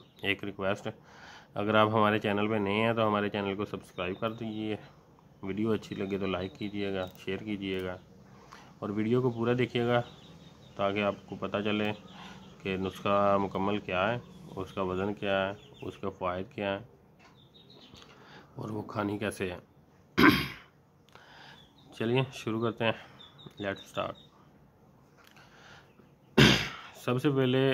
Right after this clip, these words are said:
आपने लेना है अजवाइन सौ ग्राम, सौंफ सौ ग्राम, सोए सौ ग्राम, ज़ीरा साठ ग्राम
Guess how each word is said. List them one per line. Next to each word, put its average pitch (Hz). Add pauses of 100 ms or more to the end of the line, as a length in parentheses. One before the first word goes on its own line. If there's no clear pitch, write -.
(160)
आपने 117 (240)
लेना 104
है 101
अजवाइन 107 (1000)
सौ 92
ग्राम, 110 (1300)
सौंफ 101 (320)
सौ 92
ग्राम, 110 (800)
सोए 104 (260)
सौ 92
ग्राम, 107 (800)
ज़ीरा 107 (220)
साठ 95
ग्राम 107